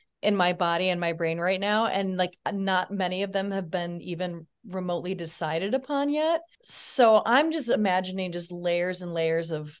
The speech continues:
questions and desires and all of the things that make us interesting humans. And there's just so many of them because she has no idea who she is yet.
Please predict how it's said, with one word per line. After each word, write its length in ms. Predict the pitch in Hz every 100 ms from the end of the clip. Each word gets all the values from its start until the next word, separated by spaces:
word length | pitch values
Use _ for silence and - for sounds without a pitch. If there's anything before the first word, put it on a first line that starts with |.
| -
questions 760 | - 247 - - 233 202 196
and 580 | 208 196 185 180 180 175
desires 760 | 185 214 202 196 190 185 180 170
and 500 | 185 180 180 170 165 _ _ _ _ _ _ _ - - -
all 220 | 240 240
of 100 | 220
the 80 | 220
things 300 | 220 208 208
that 180 | 214
make 260 | 196 208 196
us 220 | 190 180
interesting 600 | - 202 208 196 - 196
humans. 580 | 185 208 196 185 170 165
And 300 | 175 190 180
there's 260 | 196 185 175
just 380 | - 175 - -
so 200 | 196 190
many 360 | 175 180 185
of 80 | 170
them 180 | 160 156
because 240 | 160 175
she 280 | 160 - 170
has 200 | 165 160
no 320 | 175 180 170
idea 320 | 165 160 156
who 120 | 160 160
she 140 | -
is 180 | - -
yet. 220 | - -